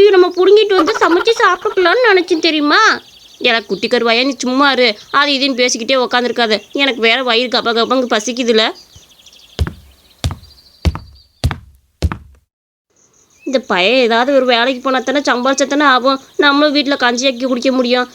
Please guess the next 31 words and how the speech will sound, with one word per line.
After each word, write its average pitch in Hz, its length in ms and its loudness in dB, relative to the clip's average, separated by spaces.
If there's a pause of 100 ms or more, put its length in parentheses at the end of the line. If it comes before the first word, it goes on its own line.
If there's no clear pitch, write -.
(120)
இவன் 311 160 2
இப்படியே 262 320 0 (100)
நல்லா 269 180 0 (100)
மல்லாக்க 262 360 0
அடிச்சு 254 220 -4
படுத்து 254 280 -2
தூங்குனா 262 240 2 (220)
யார் 262 280 0
வந்து 269 200 -4
கஞ்சி 247 240 -2
ஊத்துவா 262 300 0
தெரியலையே. 233 400 0 (520)
பாட்டி, 494 480 0 (440)
இந்த - 260 -4 (300)
உனக்காக 302 500 0 (520)
நானு 311 340 0 (280)
இட்லி 508 220 -4 (100)
செஞ்சு 480 300 0
கொண்டு 403 180 4
வந்திருக்கிறேன். 381 560 2 (360)
இது - 140 -4 (180)
என்னோட 339 240 4 (160)
களிமண்ல 640 520 0 (140)
செஞ்ச 381 180 4 (160)
இட்லி 392 300 2
பாட்டி. 339 300 -2 (340)
சாப்பிட்டு 339 400 0 (100)
பாரு, 381 220 0 (320)
ரொம்ப 880 240 -2 (160)
சுவையா 440 360 2
இருக்கும். 311 380 -4